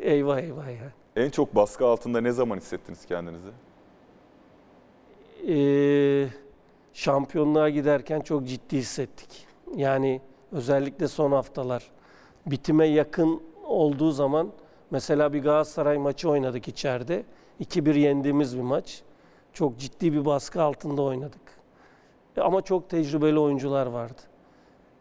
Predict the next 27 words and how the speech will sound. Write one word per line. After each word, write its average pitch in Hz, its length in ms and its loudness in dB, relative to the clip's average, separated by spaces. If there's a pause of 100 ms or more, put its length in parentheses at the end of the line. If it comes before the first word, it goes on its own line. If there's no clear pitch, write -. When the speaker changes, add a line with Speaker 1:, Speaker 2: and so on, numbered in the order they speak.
(120)
Speaker 1:
Herkes 175 440 2
hissediyordu 180 640 0
ama, 175 400 2 (720)
e, 160 140 4
performans 160 800 2
al-, 160 140 0
anlamında 151 720 2 (300)
biraz 156 340 4
önce 160 240 0
söyledim 165 540 -2
ya, 131 180 -4 (520)
yani 147 360 0 (560)
çabuk 180 340 -2
neticeyi 175 580 0
değiştiren 165 460 2
çok 170 260 -2
oyuncumuz 143 540 2
vardı. 120 280 -6
Bu 180 280 2 (640)
şampiyonluğa 165 720 2
giden 160 360 0
bir 156 80 -4
takım 165 320 -2
için 170 180 -10
çok 160 240 -4
avantaj 139 580 0
bence. 120 280 -12